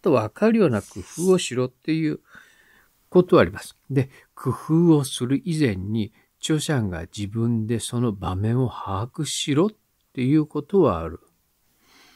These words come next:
ええ。こ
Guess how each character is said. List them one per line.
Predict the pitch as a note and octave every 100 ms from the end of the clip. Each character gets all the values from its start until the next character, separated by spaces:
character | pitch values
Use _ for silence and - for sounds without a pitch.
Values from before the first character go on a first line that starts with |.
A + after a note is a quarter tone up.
| _ _ _ _ _ - _ _ _
え | F3 F#3+ E3 C#3 A#2 G#2+ G#2 A#2+
え。 | - _ _ _ _ _ _ _ _ _ _ _ _ _ _
こ | - - C#3 A2 -